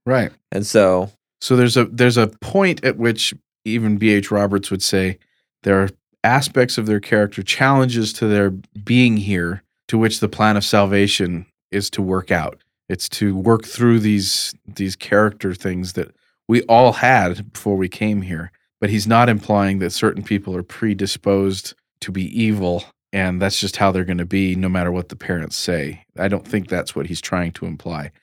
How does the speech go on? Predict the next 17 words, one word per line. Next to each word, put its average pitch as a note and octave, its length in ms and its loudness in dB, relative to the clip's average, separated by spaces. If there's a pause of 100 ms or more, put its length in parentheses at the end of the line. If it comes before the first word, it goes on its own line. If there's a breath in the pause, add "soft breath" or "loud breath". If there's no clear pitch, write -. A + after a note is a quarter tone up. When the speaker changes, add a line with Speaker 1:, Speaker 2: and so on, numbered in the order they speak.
(280)
Speaker 1:
But B2 100 -2
there D#3 120 6
are C#3+ 160 8
just C#3 240 0
certain A#2+ 260 0
factors, A2 540 -2
certain - 360 -10
personality F#2 600 -4
traits F#2+ 440 -6 (340)
that G#2 180 0
we G2 140 0
have G2+ 120 4
to F#2 60 2
Speaker 2:
Trials. E2+ 140 2
Speaker 1:
understand G#2+ 480 2
are G#2+ 80 2
independent G#2+ 680 -2